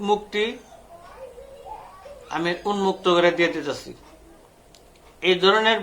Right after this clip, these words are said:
ভিডিও আজও পর্যন্ত কেউ দিছে না, আমি এইমাত্র দিতেছি। আপনারা দেখেন, বুঝেন, তারপর এটা ব্যবহার করবেন।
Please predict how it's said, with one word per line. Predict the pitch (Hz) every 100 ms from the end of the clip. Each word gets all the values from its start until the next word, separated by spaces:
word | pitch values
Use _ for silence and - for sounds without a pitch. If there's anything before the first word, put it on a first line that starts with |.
| 214
ভিডিও | 196 220 247 262 - - - - - - - - - - -
আজও | 185 196 226
পর্যন্ত | 233 233 226 220 -
কেউ | 208 202
দিছে | 202 214 220
না, | 226 156
আমি | 156 190 208 196
এইমাত্র | 190 196 190 190 226 - - - - - - - - - - 147
দিতেছি। | 190 208 190 214 240 247 170
আপনারা | 185 180 220 - - - - - - - - -
দেখেন, | 143 175 190 208 226 240 - 151
বুঝেন, | 185 185 202 247 269 - - - - _ - - - - - - -
তারপর | 202 196 214 196
এটা | 202 180
ব্যবহার | 160 151 139
করবেন। | 139 123